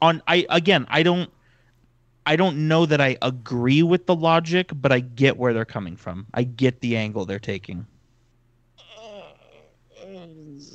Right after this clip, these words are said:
Speaker 2: to me, there shouldn't be an angle.
Speaker 1: Sure.
Speaker 2: And that's, that's my problem with that. And so that's why I hope Patrick Marleau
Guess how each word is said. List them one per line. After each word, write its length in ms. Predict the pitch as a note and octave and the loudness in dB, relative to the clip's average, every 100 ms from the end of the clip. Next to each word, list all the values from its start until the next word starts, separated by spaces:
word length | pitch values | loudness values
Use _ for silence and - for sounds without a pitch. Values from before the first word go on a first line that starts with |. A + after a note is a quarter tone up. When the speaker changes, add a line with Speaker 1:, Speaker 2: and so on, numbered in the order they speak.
| D3+ E3 - F#3+ - F#3+ E3+ D#3 | -20 -20 -20 -20 -20 -18 -14 -6
Speaker 2:
to 180 | G3+ | -2
me, 600 | F#3+ F#3+ G3+ G#3+ A#3 A#3+ A#3 _ _ _ _ _ - | -2 2 2 4 2 -2 -6 _ _ _ _ _ 0
there 180 | B2 | 0
shouldn't 360 | A2+ - G3 G3 | 0 0 -2 0
be 140 | F#3+ | -4
an 80 | F3+ | 0
angle. 320 | B2+ G2+ G2 | 0 -2 -4
Speaker 1:
Sure. 220 | F#2 G#2+ - _ _ _ _ _ _ _ _ _ _ _ _ | -2 -2 -4 _ _ _ _ _ _ _ _ _ _ _ _
Speaker 2:
And 320 | - C3 B2+ A#2 | -4 -4 -4 -2
that's, 340 | C#3+ C#3+ - | -2 -2 -8
that's 300 | C#3 D3 D3+ | -4 -4 -2
my 140 | C#3 C3 | -4 -4
problem 420 | C3+ B2 A#2 A2 | -2 -2 -2 -4
with 200 | G#2+ - | -6 -6
that. 300 | A2 G2+ - - | -6 -6 -8 -4
And 180 | C3 A#2+ | -4 0
so 220 | C3 B2 | 2 4
that's 340 | B2+ C#3 - C#3 | 4 2 0 -2
why 460 | C3+ C3 B2+ B2 A#2+ - _ - | 4 4 4 2 -4 -20 _ -6
I 140 | C#3 B2 | -2 0
hope 280 | C3 C3 C#3+ | 2 0 0
Patrick 400 | C#3 C#3 C3+ - | -2 -2 -8 -4
Marleau 640 | B2 B2 C#3 C#3+ C#3+ D3 | 0 2 2 0 -2 -4